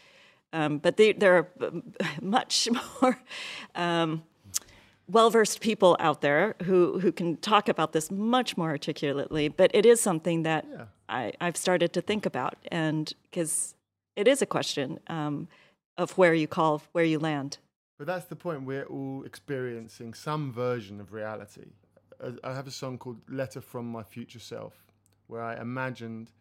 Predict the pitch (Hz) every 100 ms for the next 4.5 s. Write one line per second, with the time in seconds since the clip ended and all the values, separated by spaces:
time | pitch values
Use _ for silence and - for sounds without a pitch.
0 | _ 117 110 131 113 - 127 131 123 -
1 | 120 113 110 107 _ _ _ _ - 123
2 | 131 127 120 117 107 110 107 110 113 107
3 | 110 107 113 107 - 117 101 110 110 104
4 | 107 107 101 98